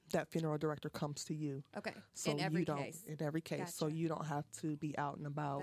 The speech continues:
Speaker 2: That's
Speaker 1: If you
Speaker 2: awesome.
Speaker 1: wanna stay at home and drink some coffee and relax,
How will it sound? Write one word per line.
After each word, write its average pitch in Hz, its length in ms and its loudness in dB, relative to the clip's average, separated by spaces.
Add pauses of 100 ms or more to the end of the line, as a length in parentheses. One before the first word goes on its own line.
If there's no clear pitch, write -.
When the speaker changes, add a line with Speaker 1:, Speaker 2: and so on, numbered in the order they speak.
Speaker 2:
That's - 100 -4
Speaker 1:
If - 60 -6
you 180 80 4
Speaker 2:
awesome. 180 80 4
Speaker 1:
wanna 165 220 2
stay 170 380 2
at 180 140 0
home 175 380 2
and 135 60 -4
drink 165 200 -2
some 165 140 -12
coffee 170 480 0
and 156 140 -2
relax, 156 600 -2